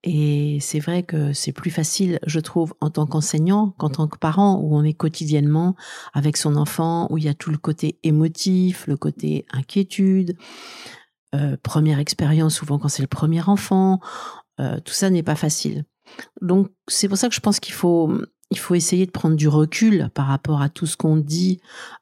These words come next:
euh, dans le rôle que doit avoir, euh, l'adulte. Il faut prendre du recul et puis essayer de faire de son mieux, en fait, et accepter qu'on n'est pas parfait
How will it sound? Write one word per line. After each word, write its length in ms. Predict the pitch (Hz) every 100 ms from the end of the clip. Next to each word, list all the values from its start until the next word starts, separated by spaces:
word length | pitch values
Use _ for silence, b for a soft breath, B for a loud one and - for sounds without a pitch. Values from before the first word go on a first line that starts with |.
| _ 147
euh, 180 | 147
dans 160 | 147 147
le 120 | 151
rôle 440 | 139 - 175 170 165
que 100 | 151
doit 220 | 147 143
avoir, 640 | 143 143 151 165 160 151
euh, 220 | 143 143 - - -
l'adulte. 600 | 143 147 185 220 - -
Il 640 | 131 _ - - - -
faut 80 | 156
prendre 220 | - 160
du 100 | 156
recul 540 | 160 160 - 214 202 -
et 120 | 156
puis 420 | 156 139 185 185 -
essayer 240 | 147 175
de 60 | 165
faire 160 | 165 160
de 60 |
son 140 | - 160
mieux, 380 | 175 190 185 _ _
en 60 | 143
fait, 340 | - 139 - _ B B B -
et 340 | 165 165 160 -
accepter 720 | 147 - - 160 - 185 190
qu'on 160 | - 160
n'est 140 | 151
pas 120 | 160
parfait 480 | 156 156 - - 156